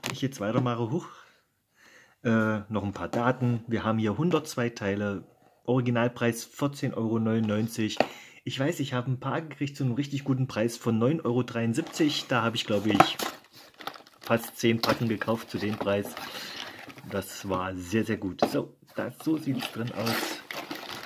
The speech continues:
Alles raus. Verpackung dahinter. Wir haben eine große Tüte.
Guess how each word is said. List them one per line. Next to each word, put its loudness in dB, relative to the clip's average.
Alles 0
raus. 2
Verpackung -2
dahinter. 2
Wir 0
haben -4
eine -4
große -6
Tüte. -2